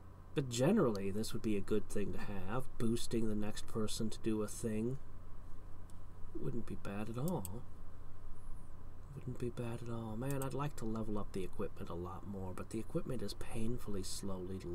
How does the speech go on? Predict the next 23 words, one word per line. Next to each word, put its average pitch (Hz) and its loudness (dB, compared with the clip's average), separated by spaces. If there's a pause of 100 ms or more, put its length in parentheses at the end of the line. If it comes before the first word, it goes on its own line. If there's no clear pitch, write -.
slow 107 -2
to 98 -4
level 101 -2
up. 98 -4 (1900)
Oh 139 -2
well, 95 -6
whatever. 95 -4 (3750)
I'm 202 6
happy 147 6
with 104 0
it, 104 -2
I 120 0
guess. 104 -2 (1200)
It's 147 0
not 185 4
everything 160 6
I 139 6
could 143 2
have 143 4
wanted, 110 2
but 127 6
it's - 8
good. 101 6